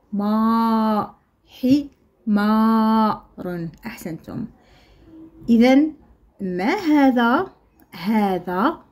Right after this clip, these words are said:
مهر. هذا مهر وهو صغير الحصان.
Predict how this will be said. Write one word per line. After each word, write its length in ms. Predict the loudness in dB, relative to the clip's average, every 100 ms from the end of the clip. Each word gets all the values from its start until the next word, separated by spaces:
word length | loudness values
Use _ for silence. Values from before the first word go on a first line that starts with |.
| _ -20 -20 _ -2
مهر. 1000 | 4 6 6 2 -6 -8 2 6 6 4 0 -12 _ _ -18
هذا 720 | -8 -6 -4 -6 -8 -6 -6 -10 -20 -2
مهر 420 | 2 2 2 -2 -2
وهو 480 | -2 0 0 0 -4 _ _ _ _ _ _
صغير 600 | -8 -2 0 2 0 -2
الحصان. 440 | -6 -6 -6 -12